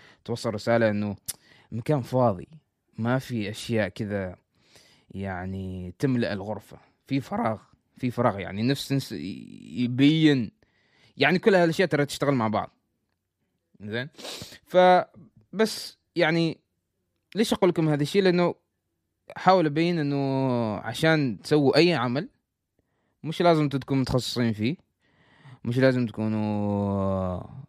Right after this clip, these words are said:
يعني، خبراء في هذاك المجال. آه، صح إنه أنا ما، ما هو شيء سويته في يوم وليلة، هو نتيجة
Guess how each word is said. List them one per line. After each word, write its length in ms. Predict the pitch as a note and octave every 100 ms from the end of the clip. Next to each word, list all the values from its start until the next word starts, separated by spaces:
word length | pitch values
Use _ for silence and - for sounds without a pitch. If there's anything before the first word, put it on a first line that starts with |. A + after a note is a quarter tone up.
| -
يعني، 280 | G2+ F#2+ G#2+
خبراء 460 | A#2+ A2 A#2 A#2+
في 160 | A#2 G#2+
هذاك 200 | G#2 G#2+
المجال. 440 | F#2+ F#2 G#2 D#3 - _ _ _ _ _ -
آه، 320 | F#2+ F#2 F#2
صح 340 | G2+ D3 -
إنه 320 | A#2 A#2 A2+ A2+
أنا 360 | A2 G#2+ G2 - -
ما، 840 | G#2+ G#2+ A2 A2+ A2 G#2 F2+ - _ _ _ -
ما 180 | A2
هو 200 | B2 B2+
شيء 540 | A#2 - A2 A2 A2 - _ _ _ _ - _ -
سويته 440 | - G#2+ A2+ A2 G#2+
في 140 | A2
يوم 220 | A2 G#2+
وليلة، 420 | G2+ G#2 A#2 D3+ - -
هو 340 | B2 G#2 G#2+
نتيجة 460 | G#2+ - A#2 A2